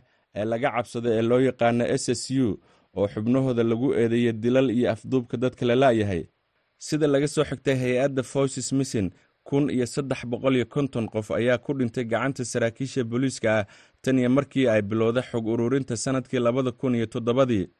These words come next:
Inkasta oo yar tahay cadaaladda la xisaabtanka ka dhanka ah booliiska, haddana bishii February ee sanadkii hore, saddex sarkaal oo booliis ah ayaa lagu xukumay xukunno u dhexeeya afar iyo labaatan sano oo xarig ah iyo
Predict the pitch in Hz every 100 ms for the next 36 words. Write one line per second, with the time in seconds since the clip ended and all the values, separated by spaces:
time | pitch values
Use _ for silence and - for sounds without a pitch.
0 | _ _ _ _ _ _ 127 160 160 151
1 | 165 143 135 151 143 135 135 117 127 120
2 | 127 139 131 123 120 120 - 120 127 135
3 | 120 120 143 131 131 131 123 117 123 135
4 | - 95 78 - _ _ 101 98 120 127
5 | 139 - 131 120 135 143 123 107 104 110
6 | 117 113 - 131 113 131 123 113 120 123
7 | - - - 131 127 - 127 - 127 127
8 | 104 113 117 139 110 - 92 107 113 113
9 | 131 - 110 117 113 - 110 - 127 135
10 | 135 117 107 110 123 117 - _ _ 127
11 | - 123 120 120 120 - 135 127 113 110
12 | 107 139 117 110 117 117